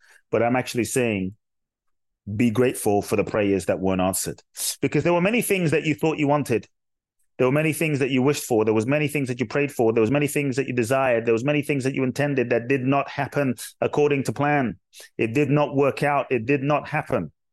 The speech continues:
And in the moment, you were disappointed. In the moment, you felt betrayed. In the moment, you, you, you felt mad at the world. In the moment, you felt abandoned by God. But the truth is, in that moment, from the ego perspective, you may not be able to understand why that is not happening.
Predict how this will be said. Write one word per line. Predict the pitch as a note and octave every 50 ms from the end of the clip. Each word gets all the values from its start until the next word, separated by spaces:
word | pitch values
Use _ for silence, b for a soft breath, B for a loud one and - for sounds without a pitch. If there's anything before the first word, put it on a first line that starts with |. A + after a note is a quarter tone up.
| _ _ _ _ _ _ _ _ _ - _ -
And | B2+ C3 D#3
in | D#3+ D#3+
the | D3+
moment, | C#3+ D3 D#3+ E3+ E3 D3 - -
you | C3 C3
were | B2+
disappointed. | B2+ C3 A#2 - A#2 - - D3+ D#3+ D#3 C3 C#3 A#2+
In | C#3+ D3+
the | D#3 D3
moment, | C#3+ D#3 E3+ E3+ D#3 C#3+ G#2
you | C3 B2
felt | - - D3 C3+ B2
betrayed. | B2+ - - D#3+ C#3 B2+ -
In | - D#3
the | D#3+ D3+
moment, | D#3 E3 F3 F3+ E3+ E3 D3 -
you, | D3+ D3 D3 D3 C#3 C#3+ - - - - - -
you, | - C#3+ D3 D3
you | D3 C#3+ C#3+ C#3+ C3+
felt | - E3+ D3 -
mad | D3 D3+ D3+ D3 C#3+
at | C#3 C#3+
the | C3+
world. | C#3 D3 - - D3
In | C#3
the | D3
moment, | D3+ D#3+ F3 F3 D#3+ D3+ D3
you | C#3
felt | - D#3+ C#3+
abandoned | C#3 C3 D3+ D#3 D3+ C#3+ C#3 C3+ C3+
by | C#3 C3+
God. | B2+ C3+ C#3+ D3 D3 C#3 C3 B2
But | B2+ B2
the | C3 A#2+
truth | - E3+ E3+ E3 E3 D#3+
is, | D3 D3 D3 D3 D3 - - _ _ _ _ _ _ _ _ _ _ _ _ _ _ _ _ -
in | D3+ C#3 C#3
that | C#3+ C#3
moment, | C3+ D3 D#3+ E3 D#3 D3+ C#3+ D3 - -
from | - C3+ C3
the | B2+ - - D#3
ego | D#3+ C#3+ C#3+ D3
perspective, | C#3 - C3 - - - D#3 D#3 D#3 - C#3 A#2 A#2+
you | C3+
may | C3+ D3 D3
not | D3 C#3 B2 B2+
be | C3+
able | C#3+ C#3+ B2+ B2+
to | - C3
understand | C#3+ C#3 B2+ A#2+ - - C#3+ C3+ B2 B2+
why | C3+ C3+ C3 B2
that | B2 B2 -
is | C3+ B2 A2
not | C#3 C3 A2+
happening. | A#2+ B2+ B2 - A2+ G#2 F#2+ F2+